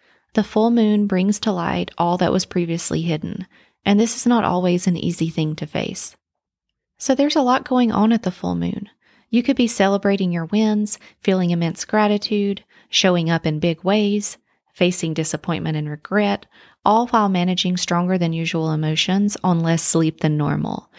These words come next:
What a combination. Although the full moon is the peak of the cycle and has themes related to achievement, I wanted to make a special note that many of your intentions are not going to manifest in two weeks,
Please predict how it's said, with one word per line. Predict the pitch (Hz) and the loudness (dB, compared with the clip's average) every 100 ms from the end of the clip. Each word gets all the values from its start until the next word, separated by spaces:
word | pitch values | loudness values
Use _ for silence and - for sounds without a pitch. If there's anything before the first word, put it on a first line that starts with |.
| - - _ | -20 -20 _
What | - 180 | 2 2
a | 190 | 2
combination. | - 165 151 143 - - 202 - _ _ _ _ _ _ _ _ _ _ _ | 0 -2 0 0 -2 -4 -8 -12 _ _ _ _ _ _ _ _ _ _ _
Although | - 226 220 247 | 0 4 4 4
the | 254 | 2
full | 226 220 220 | 2 2 4
moon | 196 185 196 220 | 4 4 2 2
is | - 185 | 0 -2
the | 180 | -2
peak | - 190 190 | -2 -4 -2
of | 202 | -2
the | 185 | -2
cycle | - 165 160 185 208 240 | -2 -4 -6 -4 -4 0
and | 196 | 0
has | 185 196 - | 2 0 0
themes | 175 180 190 | 0 0 0
related | 180 170 170 175 | 0 0 0 -2
to | - 185 | -2 -2
achievement, | 170 - 180 180 226 262 - - - _ - | 0 0 0 2 0 0 -8 -20 -20 _ 0
I | |
wanted | 226 254 269 | 2 4 2
to | 254 | 4
make | 226 220 | 2 2
a | 196 | 0
special | - 190 - 185 | 0 0 0 0
note | 170 160 160 | -2 -2 -2
that | 170 - | -2 2
many | 190 220 226 | 4 4 4
of | 202 | 2
your | 196 | 0
intentions | 175 175 180 175 190 196 | -2 -2 -2 0 0 0
are | - 185 | 0 0
not | 180 185 | 0 0
going | - 190 185 | -2 -2 0
to | 180 | 0
manifest | 175 175 - 165 - | 0 0 0 -2 -2
in | 165 | -4
two | 160 175 | -2 -2
weeks, | 160 160 - - | -2 -4 -4 -10